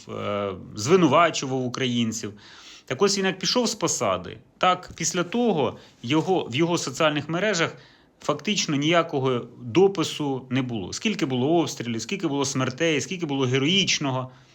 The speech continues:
Нема, нуль, нуль. Людина просто зникла. Стало нецікаво. Отак вони всі люблять Україну. Отак вони всі закликають вас загинути. Хоча самі вони сидять під Державною службою охорони, захищені,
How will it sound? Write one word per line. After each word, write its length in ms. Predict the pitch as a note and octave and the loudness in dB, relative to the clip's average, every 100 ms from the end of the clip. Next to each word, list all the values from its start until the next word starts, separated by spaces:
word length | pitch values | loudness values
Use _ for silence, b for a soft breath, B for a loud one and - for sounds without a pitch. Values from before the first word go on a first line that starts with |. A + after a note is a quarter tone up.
| B | B
Нема, 380 | A#3 A3 A#2 - | 0 4 2 2
нуль, 240 | E3 D3+ E2+ - _ _ | -2 0 -2 -8 _ _
нуль. 240 | D#3 E3 G#2 G2+ | -2 0 0 -4
Людина 480 | E3 F#3+ G#3+ F3 - - | -4 0 2 2 -2 -4
просто 340 | G3+ G3+ - | -2 -2 -4
зникла. 420 | A2 G#2+ G2 - - B | -4 -2 -4 -8 -14 B
Стало 520 | - A#3+ A3 G3 D3 - | -2 2 4 2 -2 -2
нецікаво. 800 | F#3 E3 - - G2 F#2 F2 - B B B | 0 0 -2 -2 -2 -4 -6 -16 B B B
Отак 260 | - D#3 F#3+ | -2 0 2
вони 160 | F#3+ F#3 | 2 0
всі 260 | - E3 | 0 0
люблять 340 | A#2+ G#2 G2+ G2+ | 0 0 -2 -4
Україну. 440 | F2+ F#2+ F2+ - - | -10 -10 -10 -12 -8
Отак 280 | C3+ E3 | 0 0
вони 160 | E3 D#3 | 2 0
всі 240 | C#3 - | 0 -2
закликають 640 | D3+ B2 B2 A2 E3 D#3 A2 | -2 -2 -4 0 0 0 0
вас 320 | C3 D3+ - B - | 0 -2 -4 B -8
загинути. 640 | G#2+ C3 B2 F#2+ F2 F2 - B B B | -4 0 0 -2 -6 -12 -20 B B B
Хоча 260 | B2+ C#3 | -2 0
самі 320 | B2+ G3+ G#3 D#3+ | 2 2 2 0
вони 240 | A2 G2 | -2 -4
сидять 440 | - F#2+ F#2+ G2 B B - | -6 -8 -10 -10 B B -12
під 120 | G#2 | -4
Державною 400 | A#2+ F3 A3 G#3+ | 0 2 2 0
службою 380 | G#3 F3+ E3 E3 | -2 -6 -2 -4
охорони, 420 | E3 D3+ C#3+ C3 B B B B | -4 -4 -4 -6 B B B B
захищені, 760 | G#2+ A2+ G3+ G#3+ - E3+ D3+ | -4 -2 0 0 0 -4 -8